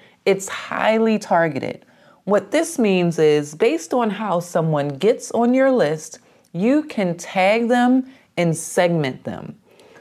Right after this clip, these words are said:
So for instance, when someone takes a quiz on the Business Tech Lab website,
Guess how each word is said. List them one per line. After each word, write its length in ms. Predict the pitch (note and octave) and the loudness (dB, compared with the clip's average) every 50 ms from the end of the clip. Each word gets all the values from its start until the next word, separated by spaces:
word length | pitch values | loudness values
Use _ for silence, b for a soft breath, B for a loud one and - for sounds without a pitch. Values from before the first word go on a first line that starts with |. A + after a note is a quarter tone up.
| b | b
So 180 | b - A#3 A3 | b 0 0 2
for 160 | A3 - A3+ - | 2 0 0 0
instance, 600 | A3+ B3 A#3 A3 - D#3 - C#3+ - - - - b b b b | 2 2 0 0 -2 -4 -8 -8 -10 -16 -18 -18 b b b b
when 180 | b F#3 F#3 F#3 | b 0 0 0
someone 400 | F#3 - A3 A#3+ C4 D4 D4 C#4 | 0 0 2 2 2 2 0 0
takes 300 | C4 A#3+ A3+ A3+ - - | 0 -2 -2 -2 -2 -6
a 60 | - | -4
quiz 440 | - - F#3+ D#3 C#3+ C#3 C#3+ C#3 - | 0 2 2 2 2 2 0 -2 -2
on 160 | C#3 D3 D3 | -2 -2 0
the 80 | C#3 | -2
Business 480 | B2+ C3+ - D#3+ E3 D#3+ F3+ F3+ F3 F3 | -2 0 0 0 0 0 0 -2 -2 -4
Tech 260 | - - E3 D#3 - | -6 -6 -6 -6 -2
Lab 320 | D3+ D3 C#3+ C#3 C#3 C3 B2 | 0 2 2 2 2 0 0
website, 600 | B2+ B2 A#2+ A#2+ - - - - - - - | -2 -2 -2 -2 -6 -10 -8 -8 -8 -10 -14